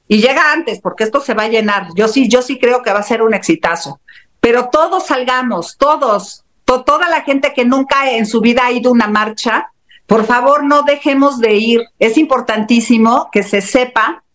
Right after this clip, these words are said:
que nadie ya queremos a López, porque incluso los acarreados que llevó López a su contramarcha, pues muchos eran de Frena y muchos eran rosas y los obligaron a ir a la marcha de López. Entonces, no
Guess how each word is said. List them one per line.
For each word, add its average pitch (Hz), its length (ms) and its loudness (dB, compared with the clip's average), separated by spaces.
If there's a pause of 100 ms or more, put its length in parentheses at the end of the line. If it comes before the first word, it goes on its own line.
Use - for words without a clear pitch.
(320)
que 220 160 0
nadie 349 400 0
ya 330 160 0
queremos 330 480 -2
a 196 80 -2
López, 233 480 -2
porque 190 240 0
incluso 311 400 2 (260)
los 202 300 0
acarreados 240 580 -2
que 233 100 -2
llevó 208 260 0
López 247 340 0
a 190 80 -4
su 185 160 -12
contramarcha, 185 800 -2 (500)
pues 226 260 0
muchos 370 600 2
eran 302 240 0
de 196 100 2
Frena 240 500 0
y 240 80 -2
muchos 226 340 -2
eran 233 280 0
rosas 196 460 -2
y 185 100 -2
los 185 180 0
obligaron 220 480 0
a 214 80 0
ir 233 140 0
a 233 60 -2
la 220 100 -4
marcha 226 320 -4
de 277 140 0
López. 311 340 -2 (320)
Entonces, 320 480 2
no 349 140 6